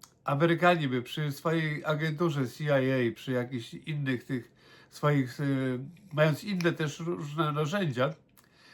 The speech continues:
e, ale nie militarne, obalili tego dyktatora, to byłbym naprawdę zadowolony. Jednak widocznie doszli do wniosku, że,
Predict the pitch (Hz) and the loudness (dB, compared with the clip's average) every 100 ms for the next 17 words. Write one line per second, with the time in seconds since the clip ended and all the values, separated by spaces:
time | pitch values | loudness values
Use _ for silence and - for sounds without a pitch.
0 | - - - - 147 151 165 170 175 196 | -20 -20 -16 -2 4 6 6 6 4 4
1 | 185 165 151 127 120 143 202 - - - | 4 4 6 4 4 2 0 -2 -18 0
2 | 165 180 180 185 175 170 180 165 165 165 | 4 6 6 4 2 2 2 2 0 0
3 | 156 156 185 196 202 190 202 202 208 175 | 2 4 4 2 -2 -2 -2 -4 -6 -8
4 | 170 185 220 180 180 175 175 185 180 185 | -6 -4 0 0 0 -2 -2 -2 2 2
5 | 143 110 85 - _ - 175 202 175 180 | 2 0 -6 -12 _ -6 -2 -2 -2 -2
6 | 202 - 170 180 190 170 170 139 135 139 | -2 -2 -2 0 0 -2 -2 -2 -2 -2
7 | 175 139 147 | -4 -2 -2